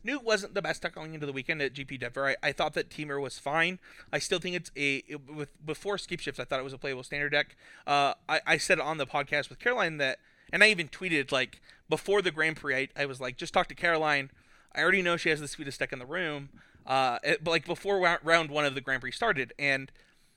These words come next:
uh, I had seen Andre's deck list 'cause he had obviously tweeted it, and I just knew going into this that, like, I didn't wanna do that. So I was gonna play Legacy at the G P instead because I was like,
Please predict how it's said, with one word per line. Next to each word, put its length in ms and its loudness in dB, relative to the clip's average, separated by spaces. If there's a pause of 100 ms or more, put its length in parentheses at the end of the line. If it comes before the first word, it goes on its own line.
uh, 300 2
I 100 4
had 160 2
seen 220 -4
Andre's 400 -4
deck 180 -2
list 160 -6
'cause 140 -14
he 80 -8
had 100 -4
obviously 320 -8
tweeted 320 -6
it, 100 -4
and 100 -4
I 60 0
just 220 -8
knew 100 -8
going 220 -2
into 140 -8
this 200 -4
that, 200 -6
like, 360 -8 (680)
I 60 2
didn't 100 6
wanna 140 0
do 100 0
that. 160 4
So 100 0
I 40 4
was 120 0
gonna 120 -2
play 160 2
Legacy 640 2
at 140 -4
the 60 -16
G 140 -10
P 160 -10
instead 380 -8
because 260 -8
I 60 -6
was 180 -8
like, 220 -4